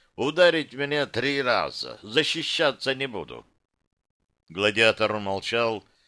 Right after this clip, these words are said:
свирепо буравя издевающегося над ним демона. «Если победишь, ты заберешь своих людей.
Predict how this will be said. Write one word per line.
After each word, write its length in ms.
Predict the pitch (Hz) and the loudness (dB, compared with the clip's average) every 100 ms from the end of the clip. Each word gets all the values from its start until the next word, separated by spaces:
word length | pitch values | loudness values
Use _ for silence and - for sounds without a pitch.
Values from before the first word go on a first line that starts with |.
| _ _ | _ _
свирепо 540 | - 113 120 110 107 | -4 0 2 2 0
буравя 580 | 104 110 113 113 107 95 - | -2 2 4 4 4 -2 -6
издевающегося 1000 | 101 90 110 117 110 98 110 104 95 107 | -10 -4 2 4 2 -2 -6 -6 -4 -4
над 220 | 104 90 | -4 -6
ним 200 | 98 104 | -10 -8
демона. 460 | 98 104 104 98 - _ _ _ _ _ _ _ _ | -2 -2 -2 -4 -6 _ _ _ _ _ _ _ _
«Если 580 | 156 185 170 - 156 151 | 4 6 6 4 -2 -2
победишь, 800 | 156 147 160 165 185 107 - - _ _ _ _ _ _ | 0 0 0 0 0 0 -4 -12 _ _ _ _ _ _
ты 180 | 101 117 | -4 -2
заберешь 580 | 123 147 160 160 139 - | 2 2 4 4 4 0
своих 420 | 120 - 127 95 | -4 -4 -4 -6
людей. 580 | 110 117 92 64 - | -6 -6 -6 -8 -12